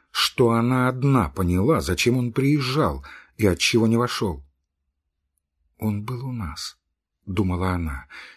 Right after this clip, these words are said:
«и не застал, и подумал: я здесь, но не вошёл от того, что думал: поздно,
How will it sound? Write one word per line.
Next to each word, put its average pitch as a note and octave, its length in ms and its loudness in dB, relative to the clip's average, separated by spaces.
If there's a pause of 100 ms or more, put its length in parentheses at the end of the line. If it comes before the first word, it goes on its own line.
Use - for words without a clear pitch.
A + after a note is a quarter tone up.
(140)
«и G#2+ 120 -2
не G2+ 160 2
застал, G2+ 720 -2 (400)
и A#2 100 -6
подумал: B2+ 580 -2 (340)
я C3+ 200 0
здесь, - 560 -8 (580)
но G#2+ 220 2
не A2+ 160 0
вошёл A#2 600 0
от - 140 -8
того, A#2 240 4
что - 280 0
думал: C3 400 -2 (340)
поздно, G#2 600 2